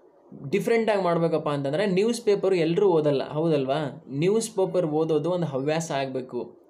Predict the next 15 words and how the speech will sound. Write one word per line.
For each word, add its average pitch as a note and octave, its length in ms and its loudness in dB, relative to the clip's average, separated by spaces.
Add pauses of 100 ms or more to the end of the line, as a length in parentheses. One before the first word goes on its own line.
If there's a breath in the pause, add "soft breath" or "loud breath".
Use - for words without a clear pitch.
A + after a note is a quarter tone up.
(200)
Competitive D#3 520 -2
ಫೀಲ್ಡಿಗೆ D3 380 -2
ಬಂದವರಿಗೆ C#3+ 840 -4 (140)
news E3+ 340 0
paper F3+ 340 2
ಓದಾಗ D#3 440 2
ಮಾತ್ರ E3 480 0
ಗೊತ್ತಾಗುತ್ತೆ D#3 580 2
Next C3+ 300 -6
question D#3 380 -2
ಏನು D#3 200 0
ಬರ್ಬೋದು, C#3+ 600 0
ಪ್ರಬಂಧ D#3 640 -2
ಯಾವ್ದು C#3+ 460 2
ಬರ್ಬೋದು, C#3+ 640 0